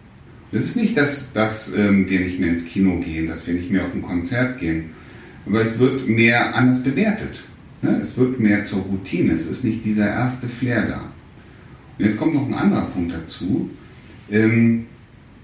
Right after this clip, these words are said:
wenn wir uns kennenlernen, ne, und ineinander verlieben, was war die Intention, den anderen kennenzulernen?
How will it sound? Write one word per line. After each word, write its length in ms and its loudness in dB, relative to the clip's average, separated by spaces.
wenn 180 0
wir 120 2
uns 180 -2
kennenlernen, 640 0
ne, 160 2
und 200 0
ineinander 600 -4
verlieben, 580 0
was 260 -4
war 140 2
die 100 2
Intention, 720 2
den 180 4
anderen 340 2
kennenzulernen? 640 -4